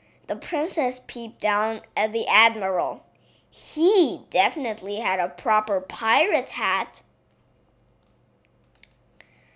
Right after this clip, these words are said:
The admiral wasn't at all sure about handing over his headgear. "Pirates are very naughty people," he frowned. "Never do what they're told."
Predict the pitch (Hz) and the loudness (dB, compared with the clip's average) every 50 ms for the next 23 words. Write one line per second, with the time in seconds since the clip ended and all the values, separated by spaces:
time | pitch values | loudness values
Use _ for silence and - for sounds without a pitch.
0 | _ _ _ - 269 277 269 269 311 349 403 427 381 320 277 254 247 240 226 226 | _ _ _ -6 2 6 8 8 8 8 6 4 2 2 2 2 2 2 2 2
1 | 226 240 247 285 320 330 302 285 269 - - - 214 220 240 247 269 294 330 294 | 2 2 2 2 2 0 -2 -4 -4 -6 -4 -2 -2 0 0 0 2 2 0 0
2 | 233 247 - - 254 247 240 233 226 214 233 226 214 220 - - 254 240 240 233 | -2 -4 -6 -4 -2 0 0 0 0 2 2 2 2 0 -2 -10 -10 -8 -8 -8
3 | 247 240 240 226 226 220 220 220 214 208 220 240 247 226 226 - - - 285 285 | -6 -6 -6 -6 -4 -2 -2 -2 -2 -4 -6 -8 -8 -12 -14 -14 -10 -6 -4 -4
4 | 320 349 247 196 180 143 127 - 269 - _ _ _ _ _ _ _ _ _ _ | -4 -4 -8 -8 -6 -6 -6 -6 -8 -14 _ _ _ _ _ _ _ _ _ _
5 | _ _ _ _ _ _ _ _ _ - - - 302 302 381 453 403 285 233 214 | _ _ _ _ _ _ _ _ _ -18 -10 -2 0 2 2 2 2 2 0 -2
6 | 202 - - 220 202 202 208 208 208 202 196 196 208 220 269 311 294 233 196 165 | -2 -2 -4 -4 -4 -4 -6 -8 -12 -10 -2 2 4 4 6 4 4 2 0 -4
7 | 160 151 175 196 190 196 233 269 277 214 156 120 - - - 214 196 226 262 - | -6 -8 -8 -4 -2 2 4 4 4 2 0 -6 -12 -16 -12 -10 -8 -8 -8 -4
8 | - 196 147 127 117 - - _ - 185 190 - - - 160 160 170 165 160 185 | -2 -2 -2 -2 -4 -10 -14 _ -16 -16 -14 -14 -12 -8 -6 -4 -4 -4 -6 -8
9 | 214 277 - _ _ _ _ _ _ _ _ _ _ _ - 220 240 254 285 294 | -10 -14 -18 _ _ _ _ _ _ _ _ _ _ _ -8 -4 -2 0 0 0
10 | 311 330 320 269 269 302 302 302 311 302 311 302 285 294 294 285 285 285 285 - | 0 0 -2 -2 -2 -4 -2 -2 -2 2 2 2 2 2 0 0 0 0 -4 -6
11 | - 247 208 185 175 143 127 107 101 - _ | -6 -4 -4 -2 -2 -4 -6 -6 -10 -16 _